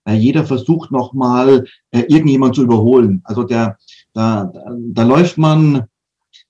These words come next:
zwanzig Kilometer nebeneinander her, aber auf die letzten hundert versucht man, den noch zu,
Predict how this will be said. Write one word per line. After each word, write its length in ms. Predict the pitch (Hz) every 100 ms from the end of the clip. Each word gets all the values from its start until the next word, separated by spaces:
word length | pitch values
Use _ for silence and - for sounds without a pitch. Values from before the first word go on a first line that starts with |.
| _ _ - 107 - - _ _ _ _ _
zwanzig 400 | - 160 196 185
Kilometer 480 | 175 175 165 151 135
nebeneinander 640 | 127 180 175 143 139 135
her, 340 | 123 127 180 -
aber 260 | 139 127 -
auf 140 | -
die 100 | 131
letzten 460 | 123 165 - 160 135
hundert 340 | 175 175 151
versucht 440 | 139 123 165 175
man, 180 | 147 135
den 200 | 127 160
noch 220 | 160 139
zu, 440 | - 147 143 135